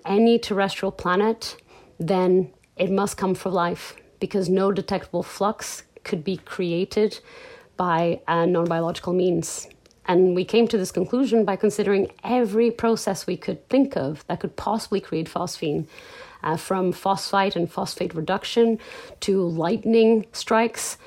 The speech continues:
meteoritic delivery, volcanoes, and even less and less plausible mechanisms, and none could create sufficient amounts of phosphine for it to ever be detected on an exoplanet. And so we concluded it was a robust biosignature for life.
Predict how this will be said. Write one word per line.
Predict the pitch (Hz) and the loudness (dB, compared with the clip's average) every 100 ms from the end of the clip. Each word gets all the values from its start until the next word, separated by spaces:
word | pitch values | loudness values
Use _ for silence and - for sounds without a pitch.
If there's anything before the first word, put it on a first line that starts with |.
| - | -4
meteoritic | 185 202 - 214 226 208 165 | 0 0 0 0 0 -2 -2
delivery, | 170 190 196 214 233 233 220 - - - - - | -2 0 0 4 4 4 2 -6 -20 -20 -18 -6
volcanoes, | 175 180 - 190 226 233 247 247 - - - - - - 190 | 0 0 2 4 6 6 6 2 -4 -10 -12 -20 -20 -4 2
and | 208 | 4
even | 214 208 214 202 - | 4 6 6 4 0
less | 185 233 240 214 220 | 0 2 4 4 4
and | 208 | 4
less | 202 - | 2 -2
plausible | - 208 190 190 | -4 -2 0 0
mechanisms, | 196 196 214 175 160 160 170 - | 0 0 0 0 0 0 -2 -2
and | 190 185 185 | 0 2 4
none | 202 196 170 165 - _ | 4 4 2 0 -4 _
could | - - | -12 -10
create | - 190 175 170 | -4 -2 -2 -4
sufficient | - - - 220 - 202 | -6 -10 -4 -4 0 2
amounts | 185 180 190 | 2 0 -4
of | - | -4
phosphine | 180 160 - 170 170 | -4 -4 -4 -2 -2
for | - 180 | -4 -8
it | - | -6
to | - 170 | -6 -4
ever | 185 196 | -4 -4
be | 170 | -4
detected | 175 170 - - | -6 -6 -8 -6
on | 170 165 | -4 -2
an | 160 | -2
exoplanet. | 170 - - 381 - - _ - - - - - | -6 -6 -4 -4 -6 -12 _ -20 -20 -20 -20 -4
And | 180 | -2
so | - 196 | 0 0
we | 185 | 0
concluded | 190 185 233 240 190 | 2 2 4 2 2
it | |
was | 185 185 | 0 0
a | 202 | 0
robust | 185 190 196 - | 0 0 -4 0
biosignature | 208 208 214 220 214 214 | 0 0 2 2 2 -2
for | 202 | -2
life. | 196 240 - - | -2 -2 -4 -12